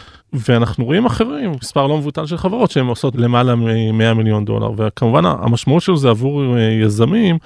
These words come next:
זה שיש המון טאלנט, יש המון ממי ללמוד, יש את מי לשכור. זאת אומרת,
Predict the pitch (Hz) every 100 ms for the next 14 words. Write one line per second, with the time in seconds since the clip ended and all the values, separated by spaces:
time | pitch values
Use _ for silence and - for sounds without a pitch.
0 | - - - - - 110 117 - - 113
1 | 110 110 110 110 - 143 110 127 117 -
2 | 127 147 147 117 120 113 110 113 110 104
3 | 110 139 151 - 120 - 131 131 - -
4 | 123 98 - 117